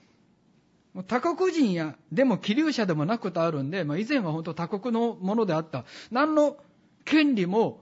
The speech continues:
いただけてなかったような、そんなものが生徒と、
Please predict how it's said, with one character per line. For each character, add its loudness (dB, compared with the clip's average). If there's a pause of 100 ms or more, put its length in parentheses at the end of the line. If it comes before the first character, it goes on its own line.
(160)
い -2
た -2
だ -4
け -2
て 2
な 0
か -2
っ -8
た -4
よ -2
う -8
な、 -4 (1700)
そ -14
ん -4
な -4
も -4
の -6
が -6 (540)
生 -6
徒 -12
と、 -20